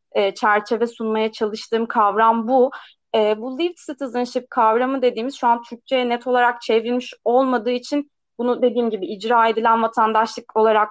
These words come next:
biz çevirebiliriz, bu şekilde kullanabiliriz belki. Bu da tamamen vatandaşlığı yaşanan bir deneyim olarak görüp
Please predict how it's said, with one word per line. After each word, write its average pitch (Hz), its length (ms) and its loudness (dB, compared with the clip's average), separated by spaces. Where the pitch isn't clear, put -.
biz - 260 -18
çevirebiliriz, 214 680 -2
bu 220 40 -16
şekilde 220 400 -6
kullanabiliriz 208 760 -4
belki. 175 360 0
Bu 294 220 -2
da 330 200 4
tamamen 349 480 2
vatandaşlığı 269 880 0
yaşanan 320 640 -2
bir 285 240 -4
deneyim 277 400 2
olarak 190 440 -2
görüp 254 220 -6